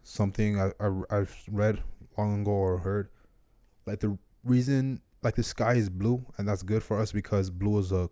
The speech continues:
calming color. Like, blue is basically a therapeutic color. When you see blue, you feel calm and relaxed, and you can chill. But when you flip that, red is a,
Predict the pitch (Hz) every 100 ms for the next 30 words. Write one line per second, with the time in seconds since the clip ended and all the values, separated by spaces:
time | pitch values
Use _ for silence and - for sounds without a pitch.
0 | _ - 101 95 90 85 95 92 87 -
1 | - - _ _ _ 101 95 98 107 98
2 | 101 98 110 95 - 101 95 - 98 92
3 | - 98 92 95 98 - 104 90 104 101
4 | 98 92 101 90 - - 98 95 98 95
5 | 92 87 85 82 - - - _ _ -
6 | 92 95 98 98 - 95 90 - 92 -
7 | 104 101 - - - - _ _ _ _
8 | _ _ _ _ _ 98 107 98 - 120
9 | - 104 92 104 110 101 90 87